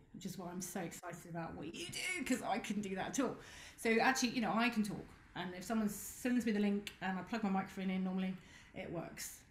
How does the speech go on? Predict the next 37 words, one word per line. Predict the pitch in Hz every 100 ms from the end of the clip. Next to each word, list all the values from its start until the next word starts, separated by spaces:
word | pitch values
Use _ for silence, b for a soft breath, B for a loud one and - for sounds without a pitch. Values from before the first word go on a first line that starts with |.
| -
um, | - 196 196 190
and | -
I | 202
can | 202 214
do | 226
that | 208 -
bit. | 131 202 - - - -
Um, | 185 185 190 190 190 - - - b
so | -
we | 208
were | 214
trying | 208 247 233
to, | 208 202 -
and | 226
it's | 240 -
trying, | 330 294
it's | 214
timing | - - 285 285 277 277 269 262
and | - 190
pitch | - 277 - - - -
and | 196 208
making | 226 226 220
the | 208
words, | 220
and | 262
some | - 403
of | 440
the | 285
words | 214 196
I've | - 254
never | 320 294 294
even | 262
heard | 226 247
of. | 190 156
I | -
mean, | 214
it's | 214